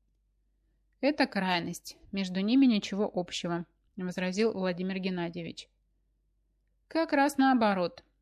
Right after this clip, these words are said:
Между ними общего гораздо больше, чем между движением народа и народными массами.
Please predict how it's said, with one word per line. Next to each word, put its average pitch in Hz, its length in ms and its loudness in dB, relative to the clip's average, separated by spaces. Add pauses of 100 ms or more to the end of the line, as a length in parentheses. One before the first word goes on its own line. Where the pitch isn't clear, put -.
Между 208 360 -2
ними 254 380 4
общего 202 380 -2
гораздо 185 420 -2
больше, 185 400 -4
чем 185 240 -8
между 180 300 -6
движением 180 600 -4
народа 214 380 -2
и - 160 -6
народными 180 480 -4
массами. 185 640 -6